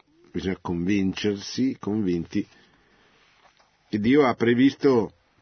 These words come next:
questa comunione da sempre per aiutarli, l'uomo e la donna, il marito e la moglie, a essere felici per sempre, a essere per sempre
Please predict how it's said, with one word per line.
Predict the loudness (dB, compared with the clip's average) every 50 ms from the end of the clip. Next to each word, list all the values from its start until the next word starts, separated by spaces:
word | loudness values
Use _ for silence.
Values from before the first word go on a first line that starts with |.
| _ _ _ _ _ _ _ _ _ _ _ _ _ _ _ _ _ _ _ _ _ _
questa | -6 -4 -4 -4 -4 -6 -2
comunione | -2 0 0 2 2 2 2 2 2 2 2 2
da | 0 0 -2
sempre | 0 2 2 2 2 2 -2 -2 -2 -2 -2 -2 -6 _ _ _ _ _ _ _ _ _ _ _ _ _ _ _ _ _ _ _ _ _ _ _ _ _ _ -20 -20 _ _ -20 _ _ _ _ _ _ _ _ _ _ _ _
per | -2 0 2
aiutarli, | 2 2 2 0 0 0 -2 0 0 0 2 2 2 2 4 4 6 6 4 2 -2 _ _ _ _ _ _ _ _ _ _ _ _ _ _ _ _ _ _ _ _ -12
l'uomo | -10 -8 -4 -4 -4 -2 -2 -2
e | -2
la | -2
donna, | -2 0 0 0 0 0 -2
il | -2
marito | -2 0 -2 -2 -2 -2 -4
e |
la | -2 -2
moglie, | -2 -2 -2 -4 -4 -4 -2 -4 -4 -4 _ _ -20 -20 _ _ _ _ _ _ _ _ -4
a | -2 -2
essere | -2 0 0 0 0 0
felici | 0 0 -2 0 0 0 0 -2 -6 -4
per | -2 -2 -2
sempre, | -2 -4 -6 -6 -4 -6 -6 -8 -12 -16 -20 -20 -20 _ _ _ _ _ _ _ _ _ _ _ _ _ _ _ _ _ _ _ _ _ _ _ _ _
a | -6 -4 -2
essere | -2 -2 -2 0 2 2 2 0
per | 0 -2 -2 -2 -2
sempre | -4 -4 0 2 2 4 2 2 0 0 2 4 4 2 2 -2